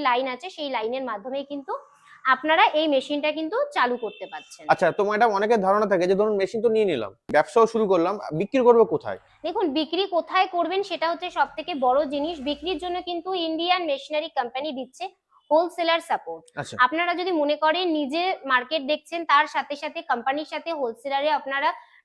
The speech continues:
Speaker 1: টাচে থেকে কাজ করতে চাইছেন সেটাও করতে পারেন। আমরা সম্পূর্ণ হোলসেলার আপনাদেরকে প্রোভাইড করব, আপনারা কিন্তু হোলসেলারের কাছ থেকেও ব্যবসাটা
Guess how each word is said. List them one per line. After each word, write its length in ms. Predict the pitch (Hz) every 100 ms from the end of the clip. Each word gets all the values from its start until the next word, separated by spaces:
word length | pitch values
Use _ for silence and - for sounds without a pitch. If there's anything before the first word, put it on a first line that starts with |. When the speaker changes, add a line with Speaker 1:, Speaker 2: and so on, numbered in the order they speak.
| -
Speaker 1:
টাচে 280 | 262 254 339
থেকে 160 | 339 349 349
কাজ 120 | 247 - 302
করতে 200 | 302 320
চাইছেন 280 | 311 311 381 403
সেটাও 260 | 330 285 247
করতে 200 | 226 226 202
পারেন। 160 | 202 220
আমরা 160 | 254 294 330
সম্পূর্ণ 340 | 269 247 285 320 302
হোলসেলার 440 | 254 262 294 294
আপনাদেরকে 360 | 294 285 294 311 269
প্রোভাইড 340 | 226 233 247 -
করব, 200 | 277 247 415 - _ _ 220
আপনারা 240 | 220 254 269 294
কিন্তু 180 | 294 349
হোলসেলারের 480 | 262 247 277 277 302 277
কাছ 120 | 220 -
থেকেও 220 | 277 349 539 - - 233
ব্যবসাটা 360 | 220 - 277